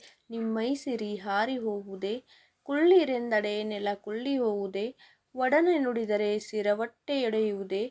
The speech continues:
ಕೊಡಲಿಲ್ಲದಿದ್ದರೊಂದು ಗುಣವಿಲ್ಲದಿದ್ದಡೆ ಕೆಡಹಿ ಮೂಗ ಕೊಯ್ಯದೆ ಮನ್ನನೆ ಕೂಡಲ ಸಂಗಮ ದೇವರು." ಇದರ ಅರ್ಥ, ನಮಗೆ ಪರಿಚಿತರು ಭೇಟಿಯಾದರೆ ನಾವು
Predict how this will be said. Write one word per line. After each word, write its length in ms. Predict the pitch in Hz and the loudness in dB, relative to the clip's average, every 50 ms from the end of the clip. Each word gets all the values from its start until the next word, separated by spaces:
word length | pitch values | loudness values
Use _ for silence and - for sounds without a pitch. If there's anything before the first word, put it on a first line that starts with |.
| - - - - _ _ _ _ | -8 -16 -20 -20 _ _ _ _
ಕೊಡಲಿಲ್ಲದಿದ್ದರೊಂದು 1800 | - 233 220 220 220 220 233 254 285 311 330 320 302 277 233 247 220 202 202 - 214 214 214 - - - _ _ - 220 214 208 220 233 240 247 226 | 0 4 6 6 6 6 4 0 2 4 4 4 4 4 2 0 -6 -6 -6 0 4 4 6 4 4 0 _ _ -4 -2 -2 -2 0 -2 -2 -2 -2
ಗುಣವಿಲ್ಲದಿದ್ದಡೆ 1200 | 208 - 208 208 214 226 240 254 262 277 277 277 262 226 214 214 190 185 185 - 226 247 269 226 214 220 220 - - _ _ _ _ | -2 -4 -6 -4 -4 -4 -2 -2 -2 0 2 2 2 0 -2 -6 -12 -12 -4 -2 0 2 2 2 2 0 -4 -10 -18 _ _ _ _
ಕೆಡಹಿ 440 | - 240 220 220 240 262 254 254 233 | -2 0 0 2 2 0 0 2 2
ಮೂಗ 340 | 220 220 233 262 285 285 311 277 | 2 2 4 2 4 4 4 4
ಕೊಯ್ಯದೆ 600 | 269 - 233 220 220 208 208 214 208 196 208 202 202 | 4 4 2 2 2 2 2 0 2 4 4 4 4
ಮನ್ನನೆ 560 | 202 196 196 202 202 202 190 185 190 180 190 208 233 | 2 0 -2 -2 0 -2 0 0 0 0 0 -2 -4
ಕೂಡಲ 480 | - - 208 180 185 190 190 190 196 196 | -4 -4 -4 -2 0 2 2 2 2 0
ಸಂಗಮ 500 | 196 - 190 175 175 175 170 170 180 175 | -2 -4 -6 -8 -6 -6 -6 -4 -6 -6
ದೇವರು." 460 | 170 165 160 151 156 147 - - - - - _ _ _ _ _ - - _ _ _ _ _ 226 | -4 -2 -2 0 0 2 0 0 -4 -6 -12 _ _ _ _ _ -20 -20 _ _ _ _ _ -10
ಇದರ 280 | 220 202 214 208 208 214 190 | -8 -4 -4 -2 -2 0 -2
ಅರ್ಥ, 280 | 202 202 - - _ 233 220 202 208 220 - _ _ _ _ _ _ - | -2 -4 -6 -8 _ -6 -6 -4 -6 -8 -10 _ _ _ _ _ _ -6
ನಮಗೆ 320 | 262 254 247 254 247 269 262 - | -4 -2 -2 0 -2 -2 -4 -2
ಪರಿಚಿತರು 680 | _ 262 254 285 294 285 - - 285 - 285 254 240 233 | _ 0 2 2 0 -4 -6 -8 0 2 4 4 4 4
ಭೇಟಿಯಾದರೆ 960 | 196 185 214 214 226 220 - - 233 226 208 196 196 185 202 208 226 233 214 | 2 2 2 2 2 0 -2 -4 -2 -2 -2 -2 -2 -2 0 0 0 0 0
ನಾವು 300 | 208 208 196 196 196 | 0 -2 -2 -2 -2